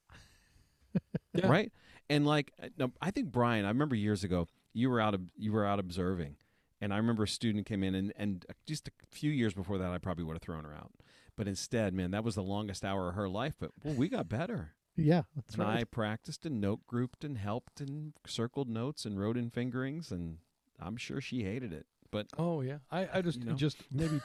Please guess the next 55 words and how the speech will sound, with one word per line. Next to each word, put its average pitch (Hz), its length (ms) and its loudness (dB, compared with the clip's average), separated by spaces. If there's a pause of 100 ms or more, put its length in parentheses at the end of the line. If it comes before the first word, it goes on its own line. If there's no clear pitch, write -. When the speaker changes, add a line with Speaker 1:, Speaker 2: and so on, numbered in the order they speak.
Speaker 2:
<laughs> - 160 -16
Speaker 1:
two 190 160 6
months 175 240 0
ago, 123 320 0
uh, 123 180 -2
I've 127 140 -2
been 135 100 0
using, 123 440 -2
uh, 107 500 -2
the - 80 0
Bordonis. 120 580 4
Like, 120 160 -4
I 160 60 2
usually 170 260 2
start 135 300 0
my 127 80 0
Speaker 2:
Oh, - 20 2
yeah. - 80 -2
Speaker 1:
transpositions 127 640 0
in 120 100 -2
the 113 80 -4
back 117 200 -4
of - 20 -4
the 117 80 0
Arbenz 131 320 0
book. 110 240 0 (380)
We 220 100 4
get 190 140 2
through 180 100 4
a - 20 2
bunch 127 140 0
of 127 80 2
those. 123 160 2
We'll 139 60 -2
go 135 100 2
to 117 60 2
the 113 40 -2
Bordonis, 120 460 0
which, - 180 -2 (400)
you 233 80 -2
know, 131 60 0
switch - 380 0
every 120 180 2
four, 110 340 0
six, - 360 -6
eight 110 200 -6
bars. 107 380 -4
And 107 160 -2 (680)
it's - 120 -20
like, 131 160 -6 (260)
"But 160 160 -4 (260)
<sighs> - 280 -14
this - 180 -6
one 113 80 -4
has 110 160 -8